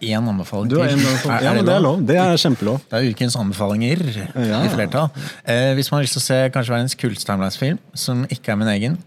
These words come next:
Speaker 1: <laughs> eh, siden jeg driver med timelapse, da. Eh, en, eh,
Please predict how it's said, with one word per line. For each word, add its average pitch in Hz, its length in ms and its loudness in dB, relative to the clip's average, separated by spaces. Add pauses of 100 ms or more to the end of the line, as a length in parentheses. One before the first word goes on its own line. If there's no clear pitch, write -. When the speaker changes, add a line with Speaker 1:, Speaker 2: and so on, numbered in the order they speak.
(240)
Speaker 1:
<laughs> - 320 -18
eh, 113 240 2
siden 113 260 -2
jeg 104 440 0
driver 104 100 -2
med 104 100 -2
timelapse, 104 400 -4
da. - 160 -10
Eh, - 880 -4 (100)
en, 123 360 -2
eh, 127 200 0